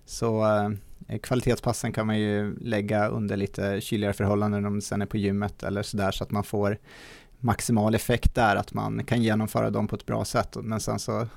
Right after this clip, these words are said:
distanspassen är ju perfekt att lägga ut det i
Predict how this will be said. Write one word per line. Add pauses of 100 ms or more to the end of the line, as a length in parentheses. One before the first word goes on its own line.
(200)
distanspassen
är
ju
perfekt
att
lägga
ut
det
i